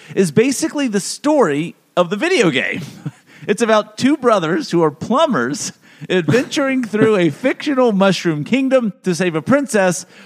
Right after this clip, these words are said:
from a fire-breathing, turtle-like dragon creature. But that classic story wasn't really why people loved and still do love the game. They liked the gameplay.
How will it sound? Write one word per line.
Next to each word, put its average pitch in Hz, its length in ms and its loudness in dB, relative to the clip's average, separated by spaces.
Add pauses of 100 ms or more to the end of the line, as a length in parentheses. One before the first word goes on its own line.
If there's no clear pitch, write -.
from 185 160 0
a 170 120 2
fire-breathing, 165 920 2
turtle-like 139 760 -2
dragon 175 440 2
creature. 117 440 -4 (320)
But 247 160 2
that 294 200 0
classic 226 480 0
story 160 540 0
wasn't 147 420 0
really 135 220 -2
why 117 300 -2
people 117 420 -6
loved 170 520 4
and 123 160 -4
still 165 280 -2
do 247 280 -2
love 110 460 -4
the 113 120 -4
game. 120 440 -2 (460)
They 180 120 4
liked 185 380 2 (160)
the 156 160 0
gameplay. 208 760 0